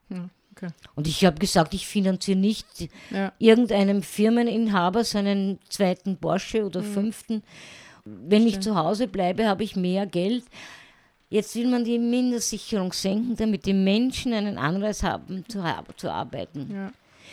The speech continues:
Speaker 2: Nicht, dass wir vernünftige Löhne zahlen.
Speaker 1: Ja.
Speaker 2: Ich kenn das System in Deutschland nicht, aber
Speaker 1: Es ist sch-,
Speaker 2: bei
Speaker 1: noch
Speaker 2: uns
Speaker 1: schlimmer. <laughs>
Speaker 2: fängt jetzt im Sommer, fangen jetzt an die Kollektivvertragsverhandlungen.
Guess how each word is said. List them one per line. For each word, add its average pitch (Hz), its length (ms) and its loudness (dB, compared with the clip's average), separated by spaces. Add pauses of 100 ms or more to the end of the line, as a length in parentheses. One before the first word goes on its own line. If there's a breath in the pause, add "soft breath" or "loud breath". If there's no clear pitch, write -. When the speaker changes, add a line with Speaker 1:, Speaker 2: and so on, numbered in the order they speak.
(140 loud breath)
Speaker 2:
Nicht, 269 400 2
dass 208 220 -2
wir 196 420 0 (600)
vernünftige 214 520 2
Löhne 202 320 0
zahlen. 131 520 -10
Speaker 1:
Ja. 196 180 -4 (680 loud breath)
Speaker 2:
Ich 220 140 -10 (320)
kenn 233 380 0
das 220 180 -4
System 208 380 -2
in 175 100 -2
Deutschland 190 480 -4
nicht, 214 320 -8
aber 196 280 -2
Speaker 1:
Es - 120 -8
ist - 280 -8
sch-, - 180 -12
Speaker 2:
bei 202 140 4
Speaker 1:
noch - 0 -
Speaker 2:
uns 220 100 2
Speaker 1:
schlimmer. 226 280 6
<laughs> - 0 -
Speaker 2:
fängt 240 300 6
jetzt - 340 2
im 214 120 -2
Sommer, 247 520 2
fangen 226 460 -2
jetzt 233 220 -6
an 190 200 -2
die 208 100 -8
Kollektivvertragsverhandlungen. 196 1700 -6